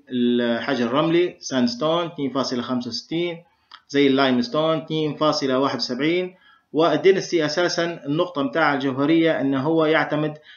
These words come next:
على معرفة الكثافة متاع الليتولوجي أو متاع التكوين اللي هي الساندستون واللايمستون وبعض التكوينات الثانية زي الدولومايت والسولت والانهيدرايت.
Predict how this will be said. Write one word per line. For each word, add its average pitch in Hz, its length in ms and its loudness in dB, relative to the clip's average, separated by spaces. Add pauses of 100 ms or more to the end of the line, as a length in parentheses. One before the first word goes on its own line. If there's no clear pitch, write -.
(140)
على 151 280 4
معرفة 143 420 2
الكثافة 147 760 -2
متاع 139 300 0
الليتولوجي 151 800 0 (280)
أو 156 200 4
متاع 151 280 0
التكوين 160 680 -2 (220)
اللي 135 200 0
هي 156 200 4
الساندستون 151 760 -2
واللايمستون 139 720 2
وبعض 147 640 2 (220)
التكوينات 139 560 -2
الثانية 147 380 -2
زي 143 220 2
الدولومايت 135 720 2
والسولت 131 680 -2
والانهيدرايت. 127 1120 -2